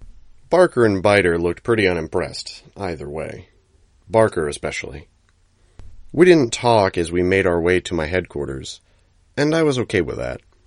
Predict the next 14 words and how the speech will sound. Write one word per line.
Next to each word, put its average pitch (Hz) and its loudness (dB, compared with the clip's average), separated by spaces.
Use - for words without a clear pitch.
Every 151 4
exchange 135 -2
between 147 -2
us 151 -4
was 107 -2
one 107 2
more 139 0
chance 123 -4
for - -2
me 104 0
to 90 -6
inadvertently 98 0
offend 107 0
her, 78 -8